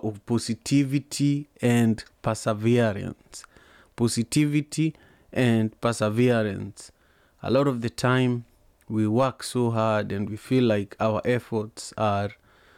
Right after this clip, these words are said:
uh, not taking us anywhere.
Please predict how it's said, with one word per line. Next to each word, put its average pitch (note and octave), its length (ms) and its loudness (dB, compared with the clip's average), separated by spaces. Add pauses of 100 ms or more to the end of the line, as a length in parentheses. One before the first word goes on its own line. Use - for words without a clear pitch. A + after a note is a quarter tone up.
(180)
uh, G#2 520 -2
not B2 280 2
taking A#2 360 0
us G2+ 180 -2
anywhere. G#2 640 0